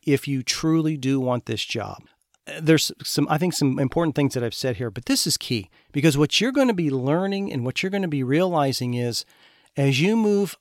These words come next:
higher up and further up in your career, there will be more sacrifices. It's, it's how it is, guys. You will have to give up some things. You will have to just say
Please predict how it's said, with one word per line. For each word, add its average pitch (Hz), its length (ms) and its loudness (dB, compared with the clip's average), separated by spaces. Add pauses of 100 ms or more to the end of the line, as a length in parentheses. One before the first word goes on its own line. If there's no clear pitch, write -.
higher 175 480 2
up 160 200 0
and 113 120 -10
further 175 380 0
up 165 140 -2
in 151 100 2
your 147 180 0
career, 131 520 0 (180)
there 170 380 4
will 185 220 2
be 175 200 0
more 165 240 -4
sacrifices. - 1000 -4
It's, 151 400 -4 (100)
it's - 180 0
how 147 200 0
it 143 60 2
is, 113 200 -4
guys. 92 380 -10 (460)
You 135 260 4
will 175 180 4
have 165 260 -2
to 156 60 0
give 151 220 2
up 147 140 2
some 127 180 -4
things. 104 360 -10
You 139 180 0
will 151 180 2
have 147 380 -4
to 135 400 0 (840)
just - 500 0
say 131 320 2